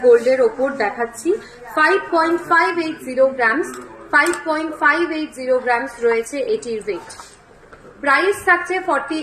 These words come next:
এইট থাউজেন্ড ফাইভ হান্ড্রেড, ফর্টি এইট থাউজেন্ড ফাইভ হান্ড্রেড। আর আপনারা এগুলো অনলাইনেও নিতে পারেন। কলকাতায় আমাদের শোরুম রয়েছে রাসবিহারী এভিনিউ, বেহালা এবং বারাসাতে। আজকে বেহালা থেকে লাইভ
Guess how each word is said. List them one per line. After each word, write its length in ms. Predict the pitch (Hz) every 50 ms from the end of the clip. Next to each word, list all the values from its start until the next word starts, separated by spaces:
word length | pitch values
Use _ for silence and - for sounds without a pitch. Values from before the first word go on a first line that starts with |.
| 285 302
এইট 200 | 349 381 370 -
থাউজেন্ড 560 | 359 339 320 320 - 311 320 320 330 330 311
ফাইভ 240 | - - 214 226 262 247 247 247
হান্ড্রেড, 340 | 214 196 190 180 190 175 - - - - - - - - - -
ফর্টি 400 | 262 254 254 262 302 294 294 -
এইট 260 | - 269 302 339 349 - -
থাউজেন্ড 540 | 320 269 240 247 247 254 254 269 330 453 508 -
ফাইভ 180 | - 220 196 220 226 -
হান্ড্রেড। 380 | 226 196 190 180 175 175 175 170 - - - - - - - -
আর 200 | - 220 226 226
আপনারা 460 | 226 - 226 240 233 - 294 302 320
এগুলো 240 | 339 330 330 339 349 330 277 254
অনলাইনেও 460 | 254 262 269 285 294 294 311 339 349
নিতে 280 | 330 302 285 294 311 311
পারেন। 340 | - 302 285 302 320 339 330
কলকাতায় 480 | 330 277 240 233 269 277 277 311 302
আমাদের 240 | 294 285 277 302 294
শোরুম 360 | - - 277 254 269 269 285
রয়েছে 280 | 285 294 294 294 - 320
রাসবিহারী 680 | 277 226 220 247 - - - 285 285 285 285 285 269
এভিনিউ, 320 | 247 208 247 262 269 277 269
বেহালা 460 | 240 240 240 240 254 254 269 277 254
এবং 260 | 233 226 233 247 254
বারাসাতে। 600 | 233 220 202 196 220 226 - 254 233 - 320 466 480 - - 262 - -
আজকে 280 | - 226 - - 262
বেহালা 340 | 240 233 233 240 247 269 294
থেকে 220 | 294 339 320 294 311
লাইভ 280 | 302 254 214 240 277